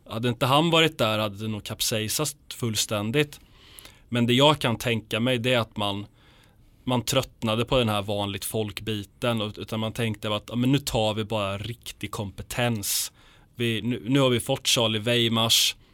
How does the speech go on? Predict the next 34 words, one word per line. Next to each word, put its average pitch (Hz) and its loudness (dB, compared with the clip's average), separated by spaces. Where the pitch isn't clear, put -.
han 113 0
är 110 0
jätteduktig, 113 -4
han 117 0
har 113 0
erfarenhet 110 -2
från 120 -4
det 110 -4
här, 104 -2
ba-, 107 -4
bara 117 -4
liksom 117 -6
sett - -2
honom 110 0
där. 101 -2
Och - -16
nu 120 0
har 127 4
vi 123 4
fått 120 -4
in 113 2
den 110 0
här 110 0
Jessica 110 -4
Stegerud 113 0
som 110 -2
också - -4
är 107 -4
duktig. 113 -8
Vi 117 -2
sätter 127 0
henne 117 0
där 107 -2
också, 120 -2